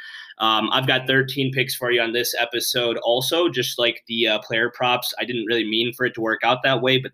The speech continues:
that's h-, how it went. So let's get into it, guys. Um, the first future that I bet this offseason, I took this one all the way back in May, um, shortly after the N F L draft.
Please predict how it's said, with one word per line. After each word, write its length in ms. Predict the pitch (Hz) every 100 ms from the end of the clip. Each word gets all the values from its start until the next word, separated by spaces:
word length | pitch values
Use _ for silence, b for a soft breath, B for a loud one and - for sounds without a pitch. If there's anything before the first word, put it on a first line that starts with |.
| -
that's 540 | 107 117 - - - -
h-, 180 | - 95
how 280 | 107 110
it 100 | 113
went. 240 | 110 131 170 B B B -
So 400 | - 131 120 120 127
let's 220 | 147 147
get 180 | 139 110
into 340 | 117 117 131
it, 100 | 120
guys. 440 | 113 113 113 107 - B B B _ 120
Um, 240 | 123 131
the 80 | 139
first 380 | 135 185 208 -
future 280 | 170 165 165
that 140 | 139
I 60 | 123
bet 300 | 120 127 127
this 200 | 117 -
offseason, 580 | 107 123 - 135 131
I 100 | 127
took 260 | 117 165 160
this 200 | 175 -
one 140 | 175
all 180 | 147 117
the 120 | 120
way 120 | 123 117
back 280 | 110 113 117
in 180 | 107 101
May, 460 | 101 110 123 135 -
um, 380 | 107 107 101 101
shortly 420 | - 127 120 117 113
after 260 | 117 117
the 140 | 107 104
N 80 |
F 120 | 107 -
L 160 | 107 -
draft. 460 | 95 104 131 135